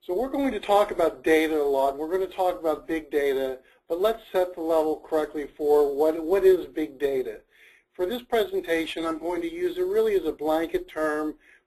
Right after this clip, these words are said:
for any collection of data sets. Um, but big data really is commonly referred to as data sets that are very large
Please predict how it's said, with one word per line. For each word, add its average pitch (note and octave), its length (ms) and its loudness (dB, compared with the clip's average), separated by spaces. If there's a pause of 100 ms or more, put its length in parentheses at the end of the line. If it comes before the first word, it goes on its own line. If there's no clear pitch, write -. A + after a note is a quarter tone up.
for D3+ 180 0
any D#3+ 180 0
collection D3 500 -2
of C3+ 180 -8
data C3 420 4
sets. B2 380 -4 (640)
Um, C#3 540 0 (600)
but D#3+ 320 4 (840)
big A#3 240 0
data F#3 340 8
really F#3 680 4
is D#3 360 -8 (1500)
commonly F3+ 680 0
referred D#3 480 -2
to D3+ 240 0
as C#3 240 0 (560)
data F3 400 0
sets D3+ 400 -2 (320)
that D3+ 100 -2
are C#3+ 120 -2
very D#3+ 280 4
large C3 580 0